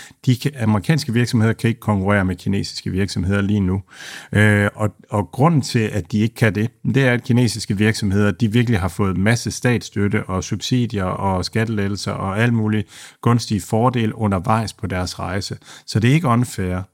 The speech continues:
at, at den amerikanske regering også siger, "Jamen, altså, vi vil også bruge de midler, der skal til, for at vores virksomheder kan klare sig." Altså, ja, altså, jeg synes, Team U S A skal tage sig af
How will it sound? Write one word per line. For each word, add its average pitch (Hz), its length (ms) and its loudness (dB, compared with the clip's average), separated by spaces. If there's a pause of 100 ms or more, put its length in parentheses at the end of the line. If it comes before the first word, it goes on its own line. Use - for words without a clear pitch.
(120)
at, - 380 0
at 107 160 0
den 104 120 2
amerikanske 95 560 0
regering 98 400 -2
også 104 320 0
siger, 98 300 0 (360)
"Jamen, 104 220 0 (380)
altså, 95 340 0 (240)
vi 117 160 6
vil 120 120 4
også 131 220 4
bruge 110 280 2
de 107 100 4
midler, 98 280 2
der 90 100 -2
skal - 180 -6
til, 101 260 0
for 104 220 0
at 87 120 -4
vores 139 340 2
virksomheder 92 560 -2
kan 90 180 -6
klare 92 320 -4
sig." 87 260 -8
Altså, 98 300 -4 (760)
ja, 107 200 2 (300)
altså, 98 280 -2 (180)
jeg 117 160 4
synes, 151 360 0 (240)
Team 113 240 2
U 101 180 0
S - 80 -2
A 135 200 4
skal 107 200 -2
tage 107 200 0
sig 92 180 -2
af 110 200 4